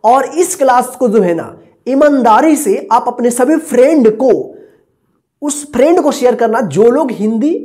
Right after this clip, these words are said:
पढ़ना, लिखना या बोलना सीखना चाहते हैं,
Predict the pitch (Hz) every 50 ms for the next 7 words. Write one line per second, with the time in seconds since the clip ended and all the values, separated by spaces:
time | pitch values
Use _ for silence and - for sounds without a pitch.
0 | - - - - _ _ _ - 202 208 226 269 294 262 220 208 - 247 269 277
1 | 277 277 233 170 185 202 214 233 285 330 - - - - - _ _ _ - -
2 | - - 294 - 320 349 349 - - 233 151 151 147 147 135 120 110 - -